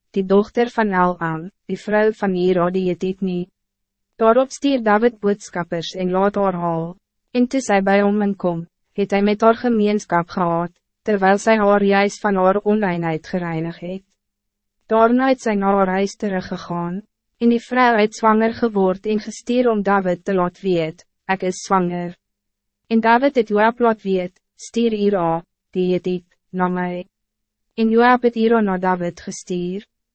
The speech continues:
Toe Hira dan by hom kom, vra David of dit goed gaan met Joab, en of dit goed gaan met die manskappe, en of dit goed gaan met die oorlog. En David sê vir Hira,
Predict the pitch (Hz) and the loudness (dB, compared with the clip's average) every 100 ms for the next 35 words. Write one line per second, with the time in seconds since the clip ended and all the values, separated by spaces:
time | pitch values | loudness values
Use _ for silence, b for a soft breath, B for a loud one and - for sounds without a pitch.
0 | _ 254 247 262 285 233 208 202 190 185 | _ 0 2 4 4 2 0 2 2 0
1 | 185 - 185 190 - _ - 233 202 185 | -4 -2 -2 -2 -6 _ 2 2 4 2
2 | 180 180 180 - 190 - 185 - 240 - | 2 -2 -4 -6 -6 -6 -8 -2 -4 -2
3 | - 196 185 180 180 185 190 170 - _ | -2 0 0 -2 -2 0 2 0 -4 _
4 | _ _ 196 196 202 208 196 - 226 - | _ _ -2 0 -2 -6 -8 -4 -4 -2
5 | 226 196 190 190 190 196 196 - 170 170 | -2 0 2 0 0 0 -2 -2 -4 -2
6 | 175 185 214 _ _ 202 190 202 - 202 | -4 -6 -8 _ _ -2 0 -2 -2 -6
7 | - 233 226 - 196 185 180 185 202 185 | -2 -2 -2 -2 -2 0 0 0 -2 -2
8 | 165 165 165 170 - _ _ _ _ _ | -2 -4 -6 -10 -20 _ _ _ _ _
9 | _ _ 226 226 233 254 285 - 220 226 | _ _ 0 4 4 4 0 0 0 0
10 | 214 202 196 180 | -4 -2 0 -2